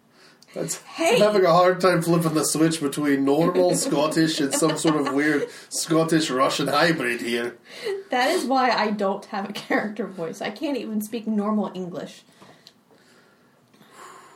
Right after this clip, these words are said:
Speaker 2: Okay, so I have this journal that I discovered in this place, and it's in Dwarvish, and you should read it to me, 'cause it's about my missing mother. You know everything about that, right?
Speaker 1: You can read Dwarvish if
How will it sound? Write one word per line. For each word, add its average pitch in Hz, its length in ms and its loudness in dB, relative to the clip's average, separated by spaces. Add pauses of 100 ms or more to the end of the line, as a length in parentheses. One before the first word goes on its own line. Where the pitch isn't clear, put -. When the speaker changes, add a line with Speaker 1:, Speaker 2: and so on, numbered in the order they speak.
(200)
Speaker 2:
Okay, 285 260 0
so 240 140 0
I 240 120 2
have 440 180 0
this 349 260 2
journal 196 640 -2 (600)
that 196 240 0
I 202 140 0
discovered 208 540 -4
in 196 160 -2
this 196 140 -4
place, 196 520 -6
and 202 200 -4
it's 214 160 -6
in 226 180 -2
Dwarvish, 190 640 -4
and 190 120 -4
you 233 100 -2
should 269 260 -4
read 339 160 0
it 247 140 -4
to 220 80 -8
me, 170 140 -4
'cause 226 200 -6
it's 294 100 -6
about 285 240 0
my 240 80 -2
missing 220 380 -2
mother. 196 240 0
You 196 220 -6
know 320 300 2
everything 370 520 2
about 247 360 0
that, 165 220 -2
right? 190 320 -4 (920)
Speaker 1:
You 95 80 -12
can 95 80 -8
read 107 240 -8
Dwarvish 107 640 -8
if 80 140 -12